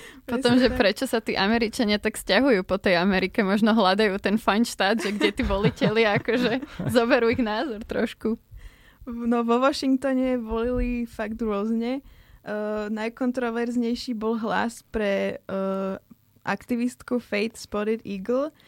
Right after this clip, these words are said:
Speaker 2: ktorú môžete poznať, e, z kauzy ohľadom Dakota Access Pipeline. E,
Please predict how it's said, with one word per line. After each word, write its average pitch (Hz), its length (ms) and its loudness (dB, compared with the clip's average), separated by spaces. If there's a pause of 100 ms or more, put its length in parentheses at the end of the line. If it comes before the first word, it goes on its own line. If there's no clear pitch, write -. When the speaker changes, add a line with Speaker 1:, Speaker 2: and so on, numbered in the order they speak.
(120)
Speaker 2:
ktorú 220 220 -4
môžete 233 360 -4
poznať, 220 640 -6
e, 233 60 -6 (260)
z 208 180 -12 (340)
kauzy 208 560 -8
ohľadom 208 580 -6
Dakota 202 640 -8
Access - 460 -12
Pipeline. 233 720 -4
E, - 20 -6